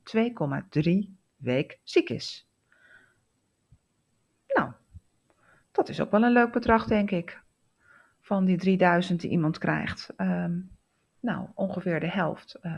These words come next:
heb jij aan ziek. Dus dan ben je zo'n vijftienhonderd euro, ehm, ben jij kwijt aan, eh, en dan pak ik hem ruim en netjes, ben jij kwijt aan, eh, ziekte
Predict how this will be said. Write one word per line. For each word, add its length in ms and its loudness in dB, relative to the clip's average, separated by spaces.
heb 240 -4
jij 300 -8
aan 100 -8
ziek. 200 -4
Dus 140 -6
dan 120 0
ben 140 -2
je 60 -2
zo'n 140 -2
vijftienhonderd 680 0
euro, 520 -2
ehm, 420 -4
ben 160 6
jij 140 4
kwijt 640 -4
aan, 360 2
eh, 220 -6
en 120 0
dan 300 -2
pak 180 -16
ik 120 -12
hem 160 -4
ruim 300 -4
en 120 -8
netjes, 440 -14
ben 140 8
jij 140 4
kwijt 480 0
aan, 460 0
eh, 320 -6
ziekte 560 -2